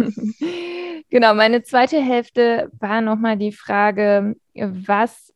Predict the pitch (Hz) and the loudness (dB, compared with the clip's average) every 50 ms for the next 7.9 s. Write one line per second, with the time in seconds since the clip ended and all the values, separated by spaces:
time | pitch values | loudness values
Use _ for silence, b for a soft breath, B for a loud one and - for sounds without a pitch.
0 | _ - - - - 196 190 185 185 196 202 214 226 226 208 214 208 208 208 208 | _ -20 -14 -10 -8 -8 -8 -6 -6 -4 -4 -2 -2 -2 -2 0 0 0 0 -2
1 | 208 208 - _ _ _ _ _ - 220 220 233 226 220 220 214 - - 185 180 | -4 -6 -10 _ _ _ _ _ -6 -4 -2 0 0 0 0 0 -2 -2 -4 -4
2 | 185 180 180 _ - 269 285 277 262 269 269 269 _ - 233 208 220 233 226 214 | -4 -6 -6 _ -10 -6 -4 -2 0 0 0 -2 _ -4 -4 -2 0 0 -2 -2
3 | 202 196 196 185 196 190 185 185 190 - - 196 - - - 190 190 190 - - | -2 -2 -2 -2 0 0 0 0 -2 -4 -8 -14 -12 -8 -4 -4 -4 -4 -4 -6
4 | 202 190 185 - 190 185 - - - 202 196 190 185 185 180 - 180 180 208 - | -8 -8 -6 -6 -8 -10 -8 -10 -8 -6 -6 -4 -4 -4 -4 -4 -4 -2 -2 -2
5 | - - 196 196 196 190 190 202 196 190 196 196 196 - - - 220 180 175 175 | -2 -4 -4 -2 -2 -4 -6 -8 -6 -4 -4 -4 -4 -6 -10 -8 -4 -2 -2 -2
6 | 180 180 - - 185 180 180 175 175 185 - - 190 180 - - - 180 180 180 | -2 -4 -6 -6 -4 -2 -4 -4 -6 -12 -8 -6 -6 -6 -6 -8 -6 -4 -2 -2
7 | 180 175 185 185 180 214 190 180 185 - 208 196 190 175 175 180 190 | -2 0 -2 -2 -2 -2 -6 -8 -8 -10 -14 -10 -10 -8 -8 -8 -10